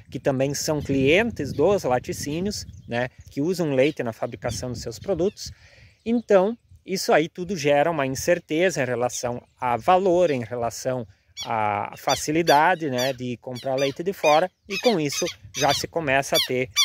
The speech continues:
alguns relatos de produtores de propostas feitas de empresas aí com valores bem acima do que tá sendo pago hoje. É o futuro, como eu digo, provavelmente no início do próximo ano nós vamos ter uma,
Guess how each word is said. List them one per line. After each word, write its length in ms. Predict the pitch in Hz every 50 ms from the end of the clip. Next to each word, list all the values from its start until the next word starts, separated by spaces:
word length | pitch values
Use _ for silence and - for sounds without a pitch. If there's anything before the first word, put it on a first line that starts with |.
| - - -
alguns 320 | - 135 127 139 143 143 -
relatos 420 | 160 147 139 131 135 147 - -
de 60 | -
produtores 640 | 143 - 160 156 160 - - 139 131 135 143 139 - - - - - -
de 80 | 143 160
propostas 640 | - 180 170 - - 135 131 151 139 - 175 156 -
feitas 540 | - - 127 131 135 - - 143 - - - _ _ _ _ _ _ -
de 200 | 135 120 127 127
empresas 580 | 139 135 - 123 120 123 123 120 139 139 120
aí 160 | 135 117 117 113
com 180 | - 135 131
valores 440 | 127 151 147 139 135 131 131 131 -
bem 200 | - 135 135 156
acima 320 | 156 151 - - 135 131
do 100 | 127 131
que 180 | - - - 135
tá 160 | - - 135
sendo 280 | - - 131 127 127 127
pago 300 | - 135 127 127 135 170
hoje. 340 | 180 160 123 107 - - - - _ - - - _ _ _ _ _ - - -
É 80 | - 147
o 40 | 147
futuro, 440 | - - 139 - 208 202 147 113
como 180 | - 151 147 160
eu 60 | 180
digo, 240 | 160 175 175 139 131
provavelmente 760 | - 139 135 127 160 175 185 202 190 170 160 156 143 - 151
no 140 | 135 147 170
início 340 | 175 160 160 160 - - 143
do 140 | 123 135 -
próximo 460 | - 135 131 131 - - 139 123 120
ano 360 | 117 127 143 147 139 120 104 - _ _ _ _ _ - - -
nós 220 | 123 127 131 123 117
vamos 240 | 127 131 139 135
ter 100 | - 131
uma, 260 | 127 127 139 143 139